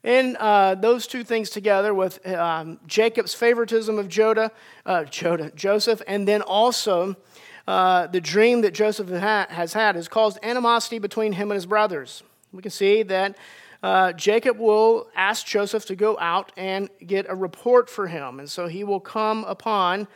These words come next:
his brothers. We will pick up there in verse twenty-six of thirty-seven. They're sitting down to eat, and then, uh, and they see Joseph, and they plot to kill him. They plot to kill him.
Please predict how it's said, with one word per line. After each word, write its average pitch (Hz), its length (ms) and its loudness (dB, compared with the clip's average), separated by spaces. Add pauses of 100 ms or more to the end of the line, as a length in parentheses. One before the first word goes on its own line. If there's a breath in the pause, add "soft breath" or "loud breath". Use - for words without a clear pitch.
(420 soft breath)
his 208 480 4
brothers. 170 600 -4
We 165 160 -6
will 156 100 -6
pick - 280 -10
up 180 300 0
there 175 280 -4
in 170 560 -8
verse 160 460 -8 (640 soft breath)
twenty-six 160 1080 -8
of 143 300 -8
thirty-seven. 147 1000 -10 (800)
They're 160 140 -8
sitting 196 340 -2
down 190 220 2
to 180 120 -6
eat, 214 400 -6
and 170 220 -12
then, 190 360 -4 (460 loud breath)
uh, 165 520 2
and 175 200 -8
they 170 120 -2
see 247 360 -4
Joseph, 196 440 -2
and 196 100 -4
they 175 100 -2
plot 180 760 -2 (100)
to 190 500 -4 (220)
kill 202 300 -4
him. 131 340 -14 (120)
They 170 60 -14
plot 254 300 -4
to 233 60 -10
kill 233 260 0
him. 139 340 -8